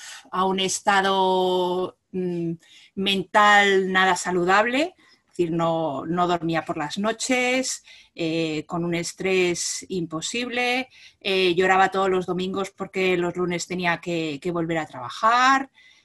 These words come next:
y, y bueno, aunque, aunque tenía un buen horario y un sueldo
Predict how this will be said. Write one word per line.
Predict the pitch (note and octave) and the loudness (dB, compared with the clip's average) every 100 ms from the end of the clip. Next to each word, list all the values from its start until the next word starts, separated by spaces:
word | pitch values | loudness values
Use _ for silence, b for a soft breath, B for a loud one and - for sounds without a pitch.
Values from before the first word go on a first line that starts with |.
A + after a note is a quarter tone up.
| b - | b -10
y, | G#3 F#3 E3+ D#3 D3+ C#3+ - - | -4 -2 -2 -4 -6 -8 -12 -12
y | F#3 | -8
bueno, | F#3 A#3+ A#3 | -4 -2 -2
aunque, | - F3 E3+ E3 D#3 D3 | -2 -2 -2 -2 -2 -2
aunque | F3 F3+ F3 | -4 -4 -6
tenía | F3 G3 A3 | -4 0 0
un | A3 | 2
buen | G#3 G3+ | 0 0
horario | F#3+ B3 C4+ C4 C4 C4 B3+ | 2 4 4 2 0 0 -2
y | A#3 F#3+ F3 E3+ | -2 -4 -4 -4
un | E3+ F3+ | -4 -8
sueldo | F3 - F#3 F3+ F#3 F3 D#3 | -10 -4 -2 0 2 0 -2